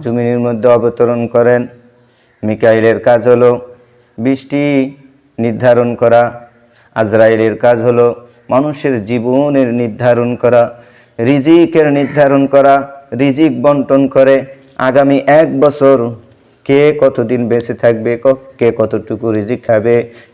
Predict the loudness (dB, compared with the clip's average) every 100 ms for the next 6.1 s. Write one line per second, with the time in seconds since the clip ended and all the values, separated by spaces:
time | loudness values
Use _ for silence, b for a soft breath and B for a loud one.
0 | -2 0 0 -2 -4 -6 -8 -4 -2 0
1 | 0 0 0 -2 0 0 0 -4 B B
2 | 0 2 2 2 2 2 2 0 -2 2
3 | 2 4 2 0 0 2 0 -2 -8 -2
4 | -2 -2 -2 0 0 -2 -4 B B B
5 | -2 2 2 2 -4 -6 -4 0 0 0
6 | -4